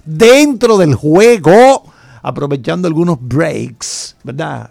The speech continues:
Claves, y también durante los en-, las entrenamientos de los jugadores.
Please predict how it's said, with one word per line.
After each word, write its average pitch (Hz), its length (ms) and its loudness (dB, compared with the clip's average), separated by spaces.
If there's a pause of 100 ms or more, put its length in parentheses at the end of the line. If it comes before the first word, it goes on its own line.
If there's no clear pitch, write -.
(140)
Claves, 160 640 -4 (500)
y 254 160 -6
también 202 440 -4
durante 160 400 -4
los 143 180 -4
en-, 147 220 -12
las 135 320 -8
entrenamientos 143 920 -6
de 143 60 -8
los 135 160 -8
jugadores. 127 600 -14